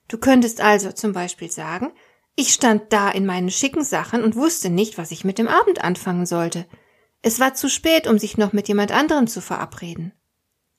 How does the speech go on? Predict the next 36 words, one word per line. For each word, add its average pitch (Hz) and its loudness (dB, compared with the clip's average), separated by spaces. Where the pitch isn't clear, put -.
Und 254 2
schließlich 339 0
nennst 269 2
du 220 2
im 196 2
dritten 320 0
Teil 277 0
deiner 247 4
Konfrontation 226 2
die 214 -4
Gefühle, 311 0
die 220 -4
diese 262 2
Konsequenzen 220 2
bei 196 -2
dir 196 0
wecken. 160 -8
Also 175 -2
zum 170 -8
Beispiel, 240 0
„Ich 226 2
war 208 2
ziemlich 311 2
enttäuscht 220 2
und 214 0
frustriert, 196 -8
denn 185 -4
ich 190 -2
hatte 226 4
mich 220 4
wirklich 285 2
auf 240 -2
unseren 226 2
gemeinsamen 208 2
Abend 180 -4
gefreut.“ 190 -4